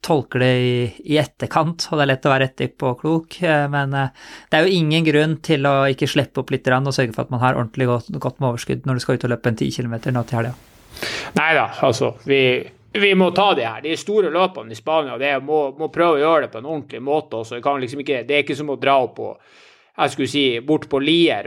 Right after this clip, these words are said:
Speaker 2: for min del og springe oss et lite sånn testløp i en vanlig treningsuke. Når vi først er her i Spania, må vi jo prøve å gjøre det beste, og du kjenner jo han Sondre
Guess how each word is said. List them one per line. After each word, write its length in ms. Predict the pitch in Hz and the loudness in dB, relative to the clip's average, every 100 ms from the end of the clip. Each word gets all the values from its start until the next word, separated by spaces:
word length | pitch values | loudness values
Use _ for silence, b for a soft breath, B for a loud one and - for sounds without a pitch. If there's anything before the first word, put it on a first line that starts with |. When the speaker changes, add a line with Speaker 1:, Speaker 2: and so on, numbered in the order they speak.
| - | -8
Speaker 2:
for 160 | 120 | -4
min 200 | 139 139 | 0 0
del 160 | 110 104 | -2 -10
og 40 | 110 | -8
springe 340 | 123 143 135 | 0 0 0
oss 140 | 113 117 | -4 -6
et 100 | 107 | -4
lite 240 | 127 113 | -4 -4
sånn 200 | 117 113 | -10 -6
testløp 680 | 139 156 - - 143 110 - | -2 -2 -4 -2 0 0 -4
i 60 | 101 | -4
en 60 | |
vanlig 320 | 131 139 117 104 | -2 -2 -4 0
treningsuke. 640 | 135 147 135 113 98 113 | 0 0 -2 -6 -10 -10
Når 140 | 123 131 | -8 -2
vi 80 | |
først 240 | 160 151 170 | 0 2 2
er 80 | 151 | 2
her 160 | 107 | 0
i 60 | 107 | -4
Spania, 360 | - 143 127 | 0 0 -2
må 160 | 107 127 | -6 -6
vi 100 | 117 | -4
jo 60 | 107 | -2
prøve 280 | 131 135 120 | 0 0 0
å 60 | |
gjøre 160 | 123 117 | -2 -2
det 80 | 113 | -2
beste, 380 | 135 - - 113 | -4 -4 -4 -2
og 280 | 117 107 b b b b b b b _ _ 170 | -2 -4 b b b b b b b _ _ -2
du 80 | 190 | 0
kjenner 300 | 190 214 196 | 2 2 2
jo 80 | 156 | 2
han 140 | 135 | 0
Sondre 340 | 156 160 147 | 0 0 -2